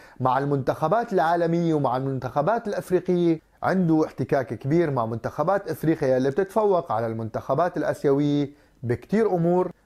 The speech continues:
عنده ميزة التأهل لكأس العالم، يلي دائمًا الجمهور السوري أو منتخب سوري بيتمنى إنه يوصل لحلم المونديال العالمي لأول مرة بتاريخه.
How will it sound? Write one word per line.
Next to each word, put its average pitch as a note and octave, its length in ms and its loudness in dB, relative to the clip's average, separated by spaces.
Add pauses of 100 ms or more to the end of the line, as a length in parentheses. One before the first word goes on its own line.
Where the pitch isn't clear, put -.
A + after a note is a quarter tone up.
عنده G#3+ 320 2
ميزة E3 420 2
التأهل F#3+ 460 0
لكأس A3 340 -2
العالم، E3+ 480 0 (500)
يلي E3+ 300 2
دائمًا G#3+ 480 0
الجمهور E3 520 0
السوري D#3+ 420 0
أو C#3+ 120 0
منتخب D3+ 540 -2
سوري E3+ 500 0 (300)
بيتمنى D#3 680 0 (880)
إنه D3+ 180 2
يوصل F3+ 720 0 (280)
لحلم G3+ 460 0
المونديال E3 560 2
العالمي B2 560 -2 (300)
لأول D#3 400 2
مرة A#2+ 220 -2
بتاريخه. A2 500 -6